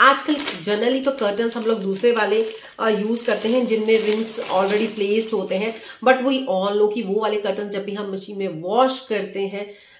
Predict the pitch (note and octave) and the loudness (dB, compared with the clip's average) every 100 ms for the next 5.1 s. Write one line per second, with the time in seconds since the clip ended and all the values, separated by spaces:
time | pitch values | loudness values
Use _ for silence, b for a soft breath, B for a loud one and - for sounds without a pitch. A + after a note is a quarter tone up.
0 | B F#3+ F#3+ G3+ G#3 G#3 G3+ A3 G#3 G3+ | B -8 -4 -2 -2 -2 -2 -2 -2 -4
1 | - G3 F#3 G3+ G#3 G#3+ G3 F#3+ F3+ F3 | -4 -6 -6 -8 -6 -6 -4 -4 -6 -6
2 | F3+ - D#3+ D#3+ D#3+ E3+ F#3 E3 D#3 E3 | -12 -16 -14 -12 -12 -14 -12 -8 -8 -8
3 | E3+ - E3 E3 E3+ - - - A#3+ B3+ | -10 -8 -8 -6 -8 -8 -6 -4 -2 -2
4 | C4 B B G#3+ G3+ G#3+ B3 B3 B3 A#3 | -4 B B 0 0 0 -2 -2 -4 -4
5 | A#3+ | -6